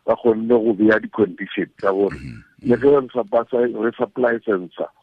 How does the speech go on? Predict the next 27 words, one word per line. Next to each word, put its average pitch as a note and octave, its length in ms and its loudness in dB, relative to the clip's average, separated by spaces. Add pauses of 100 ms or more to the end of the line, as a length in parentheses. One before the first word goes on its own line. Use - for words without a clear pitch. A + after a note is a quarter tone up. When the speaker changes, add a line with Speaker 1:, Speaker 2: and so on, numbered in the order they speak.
(220)
Speaker 1:
go G#2 120 4
ba G2+ 120 4
le G2+ 160 -4
dilo G2 320 -2
tse, G2+ 400 0
tse G2+ 240 -4 (320)
tshwanetseng G2 480 0
go G2+ 100 4
di F2+ 220 -8
diriwe. F2 380 -4
Ka A#2+ 100 2
lebaka G#2+ 400 0
leo, G2+ 240 0 (320)
o G#2 120 2
bona G2 340 2
go G2 140 0
le G#2+ 120 0
kaonenyana, F#2 800 0 (240)
o G2 320 2
bapetsa F2 560 -2
le E2 240 -4 (380)
batho E2 260 -8
ba, E2+ 200 2
ba, E2+ 240 -2
ba, E2 240 -2
ba E2+ 120 -4
rugby. - 400 -4